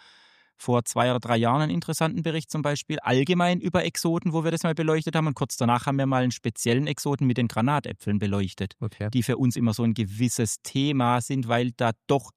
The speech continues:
Speaker 1: immer wieder auch mal, sag ich mal, Auffälligkeiten sind, dass wir Stoffe finden, die bestehende Grenzwerte überschreiten.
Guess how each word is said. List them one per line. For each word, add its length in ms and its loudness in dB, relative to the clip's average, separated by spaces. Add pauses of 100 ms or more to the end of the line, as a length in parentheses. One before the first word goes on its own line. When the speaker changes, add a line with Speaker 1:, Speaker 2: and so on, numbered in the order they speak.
Speaker 1:
immer 580 2
wieder 460 -2
auch 100 -2
mal, 300 0 (420)
sag 160 -2
ich 100 -2
mal, 180 2
Auffälligkeiten 640 -4
sind, 180 0
dass 220 0
wir 120 2
Stoffe 320 0
finden, 400 0
die 340 2
bestehende 600 0
Grenzwerte 680 2 (360)
überschreiten. 720 -2